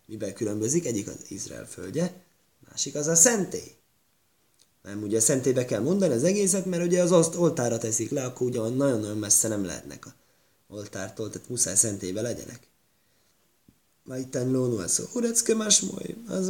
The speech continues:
az, az, az, az egyszerű értelmezése szerint van, azt mondja Rási. Ve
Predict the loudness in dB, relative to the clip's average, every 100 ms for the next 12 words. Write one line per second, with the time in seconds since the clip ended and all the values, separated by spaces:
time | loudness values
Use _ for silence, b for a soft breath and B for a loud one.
0 | -2 -2 2 4 6 6 6 6 8 6
1 | 4 0 -6 -4 2 6 6 4 0 -6
2 | -6 -8 -6 -4 -4 -6 -10 -8 -4 -4
3 | -6 -16 -8 -4 -4 -8 _ _ _ _
4 | _ _ -20 b b b b _ _ _
5 | _ _ _ _ _ _ _ _ _ _
6 | _ _ _ _ _ _ _ _ _ _
7 | _ _ _ _ _ -20 -20 -16